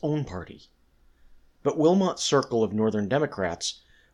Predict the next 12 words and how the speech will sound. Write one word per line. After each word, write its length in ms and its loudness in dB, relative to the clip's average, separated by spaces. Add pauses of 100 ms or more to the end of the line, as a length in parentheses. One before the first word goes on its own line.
were 160 2
exceptionally 720 0
displeased 800 -4
about 200 -2
what 160 -4
they 80 -2
saw 240 0
as 120 -2
an 80 -6
obnoxiously 760 -6
pro-Southern 680 0
administration, 680 -6